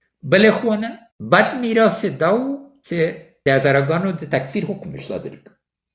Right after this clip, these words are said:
او دا هغه سلسله ده چې له بد مرغه نه تر، تر اوسه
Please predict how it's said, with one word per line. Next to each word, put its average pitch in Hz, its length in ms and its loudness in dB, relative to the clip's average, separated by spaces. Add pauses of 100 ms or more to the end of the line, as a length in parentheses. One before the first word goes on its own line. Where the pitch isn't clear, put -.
(140)
او 143 240 6
دا 180 60 2 (100)
هغه 208 120 0
سلسله - 400 -6
ده 208 180 -8
چې - 60 -12
له 165 80 -6
بد 147 200 0 (100)
مرغه 143 180 -4
نه 220 120 -8
تر، - 280 -6
تر 147 160 -6
اوسه 180 220 -4